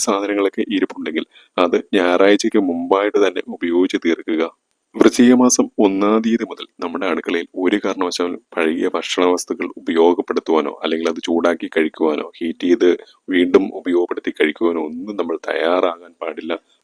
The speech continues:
വൃശ്ചിക മാസം ഒന്നാം തീയതി എല്ലാവരും നല്ല ഭക്ഷണങ്ങൾ, പുതിയതായിട്ട് വെച്ച ഭക്ഷണ പദാർത്ഥങ്ങൾ കഴിക്കുന്നതാണ് ഏറ്റവും ഉത്തമം. ഏറ്റവും ഐശ്വര്യം, ഏറ്റവും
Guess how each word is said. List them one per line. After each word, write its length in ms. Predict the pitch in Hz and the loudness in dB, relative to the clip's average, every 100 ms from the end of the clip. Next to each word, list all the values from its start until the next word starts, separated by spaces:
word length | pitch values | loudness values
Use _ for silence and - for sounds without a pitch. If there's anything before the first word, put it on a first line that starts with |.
| _ - | _ 8
വൃശ്ചിക 340 | 113 117 131 131 | 8 8 6 4
മാസം 240 | 131 135 - 113 | 4 -2 -2 0
ഒന്നാം 320 | 101 101 107 110 | 2 2 0 0
തീയതി 240 | 104 92 73 - 92 | -4 -10 -10 -8 -4
എല്ലാവരും 680 | 92 107 117 101 73 - - 90 | 0 2 2 0 -4 -10 -10 -6
നല്ല 300 | 85 101 110 | -6 -4 -2
ഭക്ഷണങ്ങൾ, 440 | 90 - 85 76 71 - | -4 -6 -10 -10 -12 -12
പുതിയതായിട്ട് 480 | - 90 92 92 87 90 | -8 -4 -2 0 0 -2
വെച്ച 160 | 82 90 | -2 -4
ഭക്ഷണ 220 | 82 - 87 | -4 -4 -4
പദാർത്ഥങ്ങൾ 420 | 87 87 85 82 80 | -4 -4 -4 -8 -6
കഴിക്കുന്നതാണ് 640 | 80 80 82 92 87 78 76 - 78 | -4 -4 -6 -8 -6 -6 -8 -12 -12
ഏറ്റവും 420 | 76 - 90 80 76 - 80 | -12 -6 -4 -4 -6 -10 -8
ഉത്തമം. 340 | - 78 82 - 82 | -6 -6 -8 -10 -6
ഏറ്റവും 320 | 82 95 92 - 80 82 | -6 -6 -8 -6 -4 -2
ഐശ്വര്യം, 400 | 85 90 85 - - 82 | -2 -2 -2 -4 -8 -8
ഏറ്റവും 280 | - 87 | 0 0